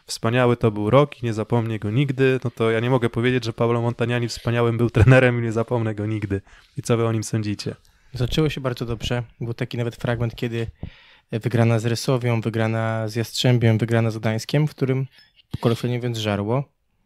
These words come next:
Speaker 2: G-, bardzo dobrze grał Jan Hadrawa, Wojciech Żaliński powracał do swoich najlepszych spotkań z Radomia. No i w pewnym momencie to przestało żreć. No i teraz pięć spotkań przegranych pod rząd,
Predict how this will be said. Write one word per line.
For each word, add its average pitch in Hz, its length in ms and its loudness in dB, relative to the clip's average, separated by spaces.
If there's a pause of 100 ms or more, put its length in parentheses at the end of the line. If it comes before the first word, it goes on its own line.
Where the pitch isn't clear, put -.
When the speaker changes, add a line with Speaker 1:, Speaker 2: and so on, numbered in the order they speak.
(640)
Speaker 2:
G-, 113 280 -6
bardzo 113 260 0
dobrze 110 180 -4
grał 113 160 0
Jan 113 120 0
Hadrawa, 127 840 0
Wojciech 117 340 -4
Żaliński 113 680 -4 (360)
powracał 117 420 -2
do 117 100 -10
swoich - 260 -12
najlepszych 120 280 -8
spotkań 113 360 -6
z 113 40 -10
Radomia. 113 460 -4 (720)
No 160 80 -2
i - 20 2
w - 40 -20
pewnym 156 200 2
momencie 151 300 0
to 151 400 -4
przestało 120 480 -4
żreć. 104 320 -8
No 110 140 -8
i 113 180 -8
teraz 113 300 -6
pięć 117 220 -4
spotkań 110 400 -6
przegranych 110 460 -4
pod 107 180 -4
rząd, 110 340 -4